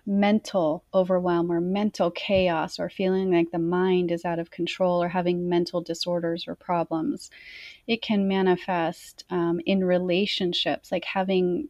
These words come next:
dysfunctional relationships over and over again, or having patterns keep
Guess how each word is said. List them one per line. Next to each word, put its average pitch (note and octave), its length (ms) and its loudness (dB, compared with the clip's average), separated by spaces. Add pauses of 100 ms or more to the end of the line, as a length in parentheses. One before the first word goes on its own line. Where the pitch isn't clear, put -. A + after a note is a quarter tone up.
(140)
dysfunctional F3+ 680 -2
relationships F3+ 840 -2
over F3 280 2
and E3 100 4
over D#3+ 240 -2
again, E3 540 -4
or E3+ 320 0
having F3 360 2
patterns G3 800 0
keep F#3+ 240 -6